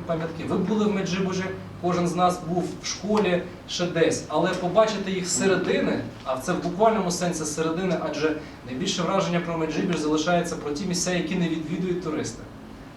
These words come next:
Це так і є. І от можливість відвідати їм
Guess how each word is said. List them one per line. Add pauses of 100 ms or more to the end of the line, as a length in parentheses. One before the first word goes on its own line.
(440)
Це
так
і
є. (420)
І
от
можливість
відвідати
їм